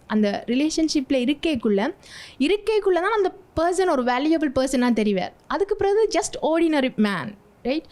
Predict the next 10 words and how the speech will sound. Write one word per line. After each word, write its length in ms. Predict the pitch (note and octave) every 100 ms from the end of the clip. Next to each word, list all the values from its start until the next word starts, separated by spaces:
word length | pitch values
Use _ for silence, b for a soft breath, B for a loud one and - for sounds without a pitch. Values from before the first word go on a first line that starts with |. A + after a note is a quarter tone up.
| B B
அப்ப 180 | - A3
அவ 200 | A#3+ B3
அந்த 420 | - B3 D4+ F4+ F#4+
டைம்ல 200 | D4 B3
அவர் 260 | G#3+ B3+
ஒரு 200 | C#4 C#4 C4+
பர்சனா 400 | A#3+ B3+ C4+ C4+
நாங்கள் 280 | B3 A#3 G#3+
கருதைக்குள்ள 600 | G#3+ A3+ D4 C#4 A3+ G3+
தான், 220 | A3